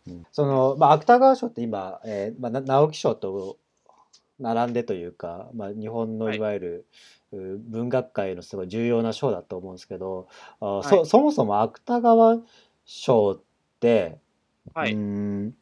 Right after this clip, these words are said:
Speaker 1: どういう作品が選ばれやすいとかっていうのはあるんですか？なんか、
Speaker 2: あー、あります。
Speaker 1: い-、
Speaker 2: あの、
Speaker 1: イメージとしては、まあ、いわゆるなんかこう、純文学っ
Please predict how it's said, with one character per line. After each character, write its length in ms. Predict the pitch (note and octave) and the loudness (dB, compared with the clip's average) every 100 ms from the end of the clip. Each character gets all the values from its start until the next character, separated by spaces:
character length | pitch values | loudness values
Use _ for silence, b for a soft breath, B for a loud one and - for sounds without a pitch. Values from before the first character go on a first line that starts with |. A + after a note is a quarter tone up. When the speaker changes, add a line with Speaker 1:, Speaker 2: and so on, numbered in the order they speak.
| - | 2
Speaker 1:
ど 260 | D3+ G#3+ | 6 8
う 60 | A#3+ | 8
い 100 | A#3 | 6
う 60 | A#3 | 2
作 280 | G#3+ G3 | 0 0
品 220 | - G3+ F#3 | -2 -2 2
が 220 | F3 E3 | 2 2
選 160 | E3+ | 2
ば 120 | E3 E3+ | 0 0
れ 60 | |
や 140 | E3+ D#3+ | 0 -2
す 140 | D#3+ | -6
い 80 | D#3+ | -12
と 120 | F#2 | -12
か 120 | F2+ | -14
っ 20 | E2+ | -16
て 160 | - | -18
い 40 | F2 | -18
う 20 | |
の 120 | E2+ | -18
は 300 | E2 E2 F#2 | -18 -16 -16
あ 60 | G#2+ | -16
る 100 | D#2+ | -18
ん 40 | |
で 40 | |
す 80 | D2+ | _
か？ 100 | _ | _
な 100 | A#2+ | -10
ん 20 | - | -8
か、 60 | D3+ | -8
Speaker 2:
あ 20 | |
ー、 20 | A#2 | -8
あ 40 | |
り 100 | D3 | -10
ま 80 | D#3 | -10
す。 40 | |
Speaker 1:
い-、 100 | D#3 D#3 | -10 -8
Speaker 2:
あ 40 | |
の、 60 | F#3+ | -4
Speaker 1:
イ 20 | |
メ 140 | D#4 | -2
ー 20 | |
ジ 80 | C#4 | -2
と 100 | F#3+ | -2
し 80 | D#3 | -2
て 120 | - | 0
は、 340 | G#3 A3+ C#3 - _ _ | 2 4 2 -2 _ _
ま 60 | C#3+ | -6
あ、 20 | |
い 60 | D#3 | -2
わ 80 | |
ゆ 60 | D#3+ | -2
る 40 | |
な 60 | A#2+ | -4
ん 40 | |
か 100 | A2 | -10
こ 100 | - | -12
う、 60 | G#2 | -12
純 260 | A#2+ G3 G#3 | -4 -4 -2
文 240 | A#3 G3+ | -2 -2
学 280 | A2+ - | -6 -10
っ 20 | F2 | -16